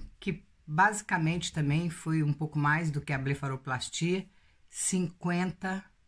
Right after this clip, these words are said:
quarenta e nove anos, né? Porque eu tenho dois anos, f-, fiz o lifting em dois mil e dezoito. Então, gente, que que eu, qual é a minha opinião sobre o Botox? Eu gostei,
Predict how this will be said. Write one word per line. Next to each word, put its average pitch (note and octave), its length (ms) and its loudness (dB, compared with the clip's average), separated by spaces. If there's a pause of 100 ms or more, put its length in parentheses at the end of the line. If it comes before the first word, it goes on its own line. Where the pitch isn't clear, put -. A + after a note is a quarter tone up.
(260)
quarenta F#3 380 0
e G3+ 80 2
nove C3 460 2
anos, A2 340 -4
né? G#3+ 300 2
Porque - 180 -8
eu C#3 120 -8 (300)
tenho C#3+ 180 -2
dois C#3 260 0
anos, A#2+ 280 -6
f-, - 220 -16
fiz D3+ 260 0
o D3+ 240 0
lifting D3+ 420 2
em C#3 60 4
dois C#3+ 260 2
mil C#3+ 140 4
e C#3+ 40 2
dezoito. B2+ 500 -4 (560)
Então, B3+ 260 2
gente, C#3+ 560 0 (2000)
que D#4 160 0
que D#4 120 0
eu, B3+ 300 2 (480)
qual C#4 140 0
é C#4+ 120 4
a C4+ 40 4
minha B3 220 6
opinião G#3 500 2
sobre E3 300 2
o - 20 0
Botox? D#3 560 -2
Eu A#3 100 4
gostei, D4+ 560 2